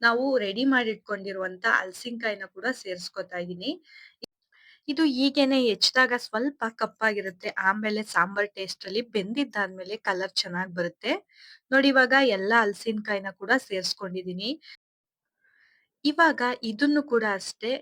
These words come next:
ನಾವು ಮಸಾಲೆ ಜೊತೆ ಚೆನ್ನಾಗಿ ಫ್ರೈ ಆಗೋವರೆಗೂ ಎಣ್ಣೆನಲ್ಲಿ ಚೆನ್ನಾಗಿ ಹುರ್ಕೊಳ್ಳೋಣ. ಒಂದ್ ಎರಡರಿಂದ ಮೂರ್ ನಿಮಿಷನಾದ್ರೂ ಟೈಮ್ ತಗೊಳುತ್ತೆ. ಹಾಗೆ ಇದನ್ನ ಚೆನ್ನಾಗಿ ಅವರೆಕಾಳು, ಹಲಸಿನಕಾಯಿ ಎಲ್ಲ ಎಣ್ಣೆನಲ್ಲಿ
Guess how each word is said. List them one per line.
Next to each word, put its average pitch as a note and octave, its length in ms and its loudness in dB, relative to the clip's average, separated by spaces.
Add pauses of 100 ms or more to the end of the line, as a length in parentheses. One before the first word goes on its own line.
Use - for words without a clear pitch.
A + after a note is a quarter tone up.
(160)
ನಾವು G3+ 340 -4
ಮಸಾಲೆ G#3 500 -2
ಜೊತೆ G#3+ 300 -8
ಚೆನ್ನಾಗಿ G#3+ 560 0
ಫ್ರೈ G3+ 440 -4
ಆಗೋವರೆಗೂ G#3 500 -2
ಎಣ್ಣೆನಲ್ಲಿ F#3+ 640 -8
ಚೆನ್ನಾಗಿ F3+ 520 -8
ಹುರ್ಕೊಳ್ಳೋಣ. G3+ 800 -2 (640)
ಒಂದ್ C4 200 4
ಎರಡರಿಂದ C4+ 600 4
ಮೂರ್ A#3+ 300 0
ನಿಮಿಷನಾದ್ರೂ A3+ 600 -6
ಟೈಮ್ G#3 340 -6
ತಗೊಳುತ್ತೆ. F#3+ 540 -6
ಹಾಗೆ F#3 480 -2
ಇದನ್ನ F#3 340 -12
ಚೆನ್ನಾಗಿ F3+ 480 -4
ಅವರೆಕಾಳು, F3+ 720 -6
ಹಲಸಿನಕಾಯಿ F3+ 800 -8
ಎಲ್ಲ F3+ 260 -8
ಎಣ್ಣೆನಲ್ಲಿ G3+ 640 -8